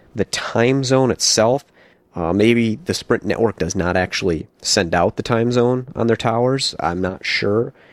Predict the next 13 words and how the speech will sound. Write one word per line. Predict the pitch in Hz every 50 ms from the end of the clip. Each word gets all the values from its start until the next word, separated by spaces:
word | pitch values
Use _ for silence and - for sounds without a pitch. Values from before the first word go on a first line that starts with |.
| - - _ -
And | - 98
I | 95
don't | 92 98 117 120 -
really | 127 120 110 107
see | 104 - - 117 110
any | 104 104 98 90
indication | 107 104 95 - - - 107 104 107 - - 101
in | 95 95 92 90
the | 87
phone, | - - - 110 104 104 101 101 98 95 92 90 - _ _ _ _ - -
uh, | - 90 87 80
to, | 80 - - 92
to, | - - -